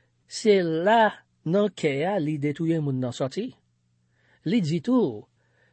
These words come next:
si yon moun gade yon fi ak lanvi,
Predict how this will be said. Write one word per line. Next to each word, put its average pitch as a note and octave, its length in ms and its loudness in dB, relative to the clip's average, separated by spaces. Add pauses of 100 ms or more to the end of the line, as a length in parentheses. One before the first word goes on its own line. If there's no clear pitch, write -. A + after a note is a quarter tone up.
si A#3 200 2
yon C4 180 6
moun A#3 320 2
gade G3+ 440 4
yon G3 280 2
fi G3 300 -4 (100)
ak - 240 -4
lanvi, E3+ 760 0